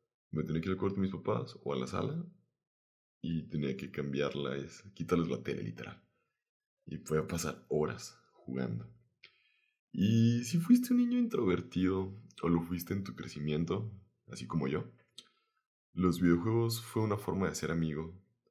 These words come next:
Sí, una forma de ser amigos.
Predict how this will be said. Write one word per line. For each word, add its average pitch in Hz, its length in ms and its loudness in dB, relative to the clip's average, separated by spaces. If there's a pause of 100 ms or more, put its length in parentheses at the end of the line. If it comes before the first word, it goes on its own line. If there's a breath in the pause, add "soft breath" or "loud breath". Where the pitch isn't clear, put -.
(1120)
Sí, 170 420 -4
una 107 160 -6
forma 110 280 -2
de 82 40 -2
ser 92 140 -4
amigos. 95 520 -6